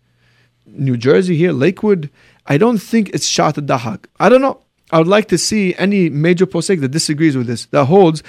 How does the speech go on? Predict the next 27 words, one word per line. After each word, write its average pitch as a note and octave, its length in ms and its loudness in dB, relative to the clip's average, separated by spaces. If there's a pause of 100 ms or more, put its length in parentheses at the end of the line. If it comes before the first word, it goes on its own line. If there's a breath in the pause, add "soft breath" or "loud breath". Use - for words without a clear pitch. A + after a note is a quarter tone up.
(200 loud breath)
that C#3+ 120 0
nowadays G3 460 4
we D3+ 120 2
still G#3 260 0
consider F#3 320 0
Shat E3+ 300 0
Dahak, F#3+ 520 2
and F3 140 -2
therefore F#3 300 2
we D#3+ 100 -2
can D3 140 -8
rely D#3+ 240 0
on D#3 100 -2
the C#3+ 80 -2
leniencies. C#3 680 -6 (720)
Today, G3+ 300 6
in A3+ 120 4
our G#3 240 2
days, F#3+ 440 0 (120)
you F#3 80 -2
don't A#3 160 0
have A3+ 160 -4
to G#3+ 100 -2
be F#3+ 300 2
a F3 80 0
Baal D#3 380 4
Nefesh. D3+ 500 -4